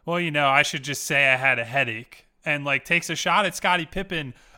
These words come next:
a year later after a game that they won against the same team.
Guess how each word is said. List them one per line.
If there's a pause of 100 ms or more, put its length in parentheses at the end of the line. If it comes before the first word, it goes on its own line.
a
year
later
after
a
game
that
they
won (240)
against
the
same
team.